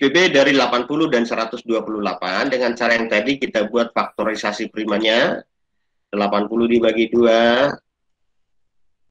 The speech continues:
hasilnya empat puluh, empat puluh dibagi dua, hasilnya dua puluh,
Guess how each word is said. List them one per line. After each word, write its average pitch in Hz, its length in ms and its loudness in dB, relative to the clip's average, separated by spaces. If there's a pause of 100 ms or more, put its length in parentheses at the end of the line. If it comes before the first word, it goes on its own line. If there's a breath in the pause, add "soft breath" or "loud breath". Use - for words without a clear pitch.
(260)
hasilnya 104 320 -4
empat 98 240 -4
puluh, 151 640 4
empat 98 240 -2
puluh 127 240 0
dibagi 113 560 0
dua, 113 640 2
hasilnya 101 600 -2 (1700)
dua 113 320 4
puluh, 147 640 4